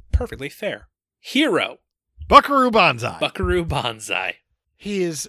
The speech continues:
Speaker 2: such a straight man.
Speaker 1: He's a neurosurgeon, physicist, test pilot, rock star, comic book hero, samurai.
Speaker 2: And doesn't sound nearly that interesting when you watch this movie. That's my biggest issue with this entire movie.
Speaker 1: Nope. But he does save the day.
Speaker 2: He sure does.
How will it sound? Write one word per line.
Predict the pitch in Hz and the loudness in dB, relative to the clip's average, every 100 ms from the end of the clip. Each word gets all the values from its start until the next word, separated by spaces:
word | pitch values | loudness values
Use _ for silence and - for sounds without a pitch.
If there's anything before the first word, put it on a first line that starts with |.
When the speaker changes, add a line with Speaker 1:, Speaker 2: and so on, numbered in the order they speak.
| - | -12
Speaker 2:
such | - 170 - | -10 -8 -6
a | |
straight | 196 - 185 180 170 | -6 -6 -2 -4 -4
man. | 95 80 - _ - | -10 -14 -20 _ -14
Speaker 1:
He's | 110 | -10
a | 110 107 | -10 -10
neurosurgeon, | 120 127 151 151 180 156 151 | -6 -2 -2 -2 -2 -4 -6
physicist, | - 165 147 - 160 - | -4 -4 -4 -8 -8 -6
test | 160 - | -6 -2
pilot, | 160 143 131 | -2 -2 -4
rock | 139 - | -8 -6
star, | 156 | -6
comic | 139 156 151 - | -4 -6 -6 -6
book | 151 - | -6 -6
hero, | 160 151 | -6 -6
samurai. | 147 151 117 101 95 92 _ _ _ _ | -6 -6 -6 -6 -8 -10 _ _ _ _
Speaker 2:
And | 135 | -8
doesn't | 131 156 190 - | -8 -10 -12 -10
sound | - 147 139 | -6 -6 -6
nearly | 120 147 139 | -6 -4 -4
that | 123 | -4
interesting | 123 - - 120 | -6 -10 -10 -8
when | 117 | -6
you | |
watch | 107 98 | -6 -6
this | 101 - | -8 -14
movie. | 80 76 - _ _ _ _ _ | -14 -16 -20 _ _ _ _ _
That's | 135 127 | -4 -2
my | 117 | 0
biggest | 135 131 117 | 2 2 0
issue | 120 - | -4 -6
with | 107 | -8
this | 101 | -12
entire | 104 104 92 | -10 -10 -10
movie. | 85 78 _ | -16 -20 _
Speaker 1:
Nope. | 120 180 - _ _ - | -6 -6 -6 _ _ -8
But | 139 | -6
he | |
does | 147 214 - | -4 -4 -2
save | 220 220 | -4 -4
the | 190 | -6
day. | 165 190 101 - _ _ _ - | -4 0 0 -2 _ _ _ -10
Speaker 2:
He | 175 170 156 202 185 | -6 -6 -8 -12 -16
sure | - 175 | -8 -6
does. | 135 104 85 87 - - | -4 -6 -8 -12 -12 -16